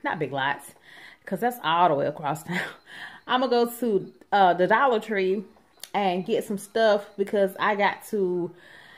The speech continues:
<sighs> get my bathroom situated and things like that, honey. And 'cause if I don't do it now, I'm not gonna do it tomorrow because I plan on getting up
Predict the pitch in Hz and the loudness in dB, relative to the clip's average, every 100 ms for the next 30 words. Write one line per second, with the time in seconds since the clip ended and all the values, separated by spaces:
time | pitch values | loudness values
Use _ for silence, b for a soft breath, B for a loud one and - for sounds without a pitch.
0 | B B B B B B _ - - - | B B B B B B _ -10 -8 -10
1 | - - _ _ 254 214 240 196 214 220 | -14 -20 _ _ 0 2 4 4 6 6
2 | 233 208 208 208 214 196 185 180 175 160 | 4 0 -4 -6 -2 2 4 4 4 2
3 | - 165 175 180 214 208 214 190 180 185 | 0 -4 -4 -4 -2 -2 2 4 4 4
4 | 180 160 170 147 139 135 139 b b b | 4 4 0 -4 -6 -10 -12 b b b
5 | b b b b _ 190 196 185 165 151 | b b b b _ 0 4 4 2 -2
6 | 156 156 b b b b _ - 202 196 | -4 -8 b b b b _ -8 -6 -2
7 | 196 240 247 220 190 208 202 202 180 190 | 4 4 4 2 2 2 0 0 0 0
8 | 214 190 - - _ _ _ - 190 156 | 4 4 4 -4 _ _ _ -6 0 2
9 | 120 123 190 196 - 190 190 220 185 175 | 2 -2 -4 -4 -2 0 0 -2 -4 -4
10 | 180 170 - - 339 - | -6 -6 -2 2 4 2